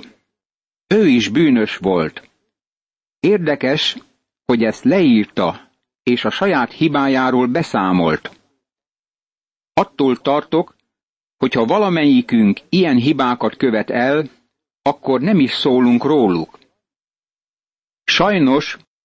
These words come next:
az egyház sokszor hallgat az úgynevezett szakértők szavára, akikben nincs igazi lelki fölismerési képesség.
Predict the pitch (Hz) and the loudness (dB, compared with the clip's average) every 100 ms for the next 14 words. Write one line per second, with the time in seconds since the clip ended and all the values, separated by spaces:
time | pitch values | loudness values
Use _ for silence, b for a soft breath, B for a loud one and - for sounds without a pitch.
0 | _ _ _ - 127 120 160 - 143 139 | _ _ _ -6 -2 0 -2 -2 -2 -2
1 | 131 - _ - 202 208 - 147 117 - | -4 -10 _ -6 -2 -2 0 0 0 -2
2 | 135 147 135 139 - 123 147 185 165 156 | 0 0 0 -4 -4 -2 0 0 0 0
3 | 131 123 127 - 180 190 147 131 - 113 | 0 0 -4 -4 -4 -2 0 0 0 -2
4 | - - 143 135 135 131 160 - _ _ | -2 -2 -2 -2 -2 -2 -2 -6 _ _
5 | _ _ _ _ _ _ 143 147 123 117 | _ _ _ _ _ _ -4 0 0 0
6 | 127 147 233 185 - 165 156 143 123 127 | 2 2 4 2 0 -2 0 0 2 2
7 | 156 151 123 - 147 147 - 131 127 123 | 0 0 -2 0 0 0 0 0 2 2
8 | - 123 - 135 - 95 - 110 87 73 | 2 -2 0 0 0 -4 -2 -2 -2 -4